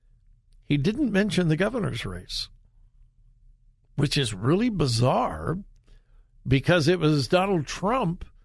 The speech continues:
that convinced Jim Renacci to jump into the Senate race when Josh Mandel dropped out very suddenly, unexpectedly. Uh, the, and Trump was a big, big, big, big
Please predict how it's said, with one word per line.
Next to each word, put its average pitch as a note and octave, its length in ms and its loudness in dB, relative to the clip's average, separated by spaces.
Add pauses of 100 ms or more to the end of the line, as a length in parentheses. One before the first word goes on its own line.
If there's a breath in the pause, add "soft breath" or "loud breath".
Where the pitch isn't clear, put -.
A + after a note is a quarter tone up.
(160)
that D#3 240 0
convinced D3+ 540 2
Jim E3 280 2
Renacci C#3+ 680 0
to E3 100 0
jump D#3 320 2
into D3 200 2
the B2 140 -2
Senate D4 580 0 (120)
race C3 600 0 (480 soft breath)
when E3 200 2
Josh D#3 360 2
Mandel G3 540 2 (220)
dropped C3+ 420 2
out B2 320 -2
very C#3+ 340 4
suddenly, C3+ 540 0
unexpectedly. B2+ 1120 -2 (760 soft breath)
Uh, C3+ 520 4
the, C#3 460 -4
and D3 720 2
Trump F#3+ 360 0
was F3+ 220 2
a F3+ 100 4
big, F3 460 2
big, G3 320 0
big, G3 340 0
big B3+ 380 0